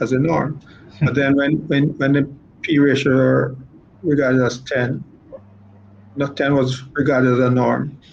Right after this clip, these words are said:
interest rates were in the twenties or in the teens on, on government paper.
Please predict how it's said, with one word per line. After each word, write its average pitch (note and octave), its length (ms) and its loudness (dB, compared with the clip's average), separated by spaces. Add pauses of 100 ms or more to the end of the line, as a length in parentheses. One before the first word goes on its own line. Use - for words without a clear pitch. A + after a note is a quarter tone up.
(460)
interest D3 360 -2
rates C#3 220 0
were D3 400 2
in D3 80 4
the D3 100 0
twenties - 540 -2
or - 180 -2
in C3 80 2
the C3 80 2
teens - 760 -6 (240)
on, C3 300 0
on B2+ 260 0
government C3 460 2
paper. - 300 -4